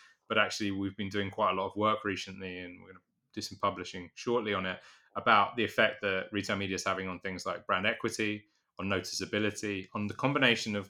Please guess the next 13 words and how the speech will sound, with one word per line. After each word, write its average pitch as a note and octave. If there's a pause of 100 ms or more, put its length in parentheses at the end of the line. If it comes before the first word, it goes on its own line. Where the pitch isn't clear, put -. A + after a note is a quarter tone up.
(120)
great A2+
retail, G2 (380)
uh, F#2
brands F#2+ (180)
and, F#2+ (220)
uh, F#2
sorry, F#2
great G#2+
brands F#2+ (300)
and G2+
the G2
retailers F#2+
together, G2